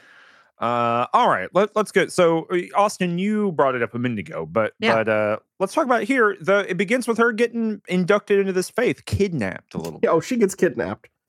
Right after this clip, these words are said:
Speaker 1: Yeah.
Speaker 3: This book begins and ends with a kidnapping, so it's good.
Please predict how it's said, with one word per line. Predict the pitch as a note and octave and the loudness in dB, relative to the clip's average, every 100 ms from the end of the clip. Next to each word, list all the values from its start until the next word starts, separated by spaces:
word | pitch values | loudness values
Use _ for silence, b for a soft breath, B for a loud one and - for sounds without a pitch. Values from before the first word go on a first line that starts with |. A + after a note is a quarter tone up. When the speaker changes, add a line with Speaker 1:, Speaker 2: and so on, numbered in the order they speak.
| _ _ | _ _
Speaker 1:
Yeah. | G#3 D4+ - | -6 -4 -2
Speaker 3:
This | G3 | -2
book | D4+ A#3+ | 0 0
begins | G#3+ G3 G3 F3+ | 0 4 4 6
and | E3 | 6
ends | D#3 | 4
with | C3+ | 2
a | A#2+ | -2
kidnapping, | - A2+ G#2 G2 - - | -2 0 -2 -4 -8 -8
so | - A#2 G#2+ G#2 _ b b b b _ _ _ | -2 -2 -2 -6 _ b b b b _ _ _
it's | - | -6
good. | - G#2+ A2 | 0 0 -2